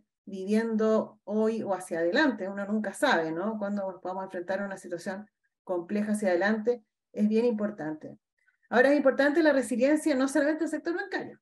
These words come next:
está, tenemos que tener resiliencia en otras instituciones fan-, financieras también y en la economía en general. Eh, y ahí, eh,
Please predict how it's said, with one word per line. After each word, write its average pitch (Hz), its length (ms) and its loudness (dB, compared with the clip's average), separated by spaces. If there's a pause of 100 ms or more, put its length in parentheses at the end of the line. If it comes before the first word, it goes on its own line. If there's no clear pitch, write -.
(100)
está, 208 480 -6
tenemos 214 220 -2
que 220 100 -4
tener 220 300 0
resiliencia 226 640 0
en 214 140 4
otras 247 200 0
instituciones 240 460 -4
fan-, 208 240 -6 (320)
financieras 214 600 -2
también 262 540 0 (380)
y 220 100 4
en 233 80 6
la 240 60 2
economía 214 380 2
en 220 60 -4
general. 208 540 0 (540)
Eh, 196 480 -4
y 208 140 -4
ahí, 240 580 2
eh, 202 500 -6